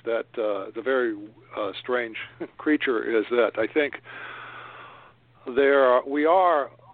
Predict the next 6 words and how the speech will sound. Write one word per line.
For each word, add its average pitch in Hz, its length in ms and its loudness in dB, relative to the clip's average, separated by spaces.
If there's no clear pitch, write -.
bodily 135 460 0
beings, 107 600 -4
so 120 80 -6
we 113 160 -2
are 135 220 4
organisms. 113 840 -4